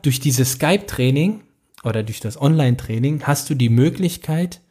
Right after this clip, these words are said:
auf den Erfahrungsschatz von mir und meinem Trainerteam zuzugreifen oder zurückzugreifen. Und das sind immerhin fast fünfzig Jahre Personal Trainer Erfahrung. Also, wenn das interessant für dich klingt,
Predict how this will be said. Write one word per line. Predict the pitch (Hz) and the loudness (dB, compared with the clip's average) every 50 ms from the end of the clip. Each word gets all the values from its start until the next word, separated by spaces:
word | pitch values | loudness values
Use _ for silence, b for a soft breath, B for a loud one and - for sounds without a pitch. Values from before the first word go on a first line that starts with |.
| b b b b b b | b b b b b b
auf | b 127 127 | b -4 -2
den | - 131 127 117 | -2 -2 -2 -2
Erfahrungsschatz | 117 113 - - 123 120 127 139 151 165 165 156 - - 156 160 160 - - - | -4 -6 -6 -4 -2 0 0 0 0 -2 -2 -4 -4 -6 -4 -6 -6 -6 -10 -14
von | - - - 123 120 | -10 -4 0 2 4
mir | 120 127 135 143 160 160 156 | 4 4 4 4 2 0 0
und | 143 135 | -2 -2
meinem | 131 120 123 131 131 127 | 0 2 2 2 2 0
Trainerteam | 127 - - 123 127 131 131 127 - - 127 127 127 | 0 -2 0 2 2 2 2 0 -2 -2 -2 -2 -2
zuzugreifen | - - - 139 139 139 139 143 - - - 131 127 - - 101 98 101 - - - | -4 -6 -4 -2 -2 -2 -4 -4 -8 -12 -12 -12 -12 -12 -12 -14 -14 -14 -14 -16 -16
oder | - 104 104 104 104 - _ _ _ _ _ _ _ _ | -12 -12 -12 -12 -12 -14 _ _ _ _ _ _ _ _
zurückzugreifen. | - - - - 127 127 - - 120 - - - - 98 - - - _ B B B B B B B B B B B | -20 -14 -10 -10 -10 -10 -10 -12 -12 -12 -12 -12 -14 -14 -16 -18 -20 _ B B B B B B B B B B B
Und | - 131 127 | 2 4 4
das | 135 131 127 | 4 4 4
sind | 156 156 156 | 2 2 4
immerhin | 151 147 143 127 123 127 131 127 | 4 6 6 6 6 6 6 4
fast | - 135 127 123 - - | 2 0 -4 -4 -4 -4
fünfzig | - 143 139 131 - - - 127 120 - | 0 0 0 0 0 -4 -6 -6 -4 -2
Jahre | 117 104 110 117 120 | -2 -2 0 0 -2
Personal | 127 - 123 123 127 127 131 123 | 0 0 0 0 2 0 -2 -4
Trainer | - - 110 104 104 | -4 -4 -4 -4 -4
Erfahrung. | 98 92 - - 110 98 90 92 95 110 - _ _ _ _ _ _ _ _ _ b b b b b b b b b b b b b | -6 -6 -8 -6 -6 -6 -6 -6 -8 -12 -14 _ _ _ _ _ _ _ _ _ b b b b b b b b b b b b b
Also, | 143 143 135 117 101 92 | 0 2 2 2 0 0
wenn | 123 147 175 | 2 2 2
das | 196 196 196 | 2 0 0
interessant | 190 185 - - 143 - - 147 151 147 | -2 -2 0 -2 0 0 2 2 2 2
für | - 135 123 | 2 0 0
dich | 120 113 - | 0 0 -2
klingt, | - 185 196 214 208 - - | 0 2 2 2 2 0 -6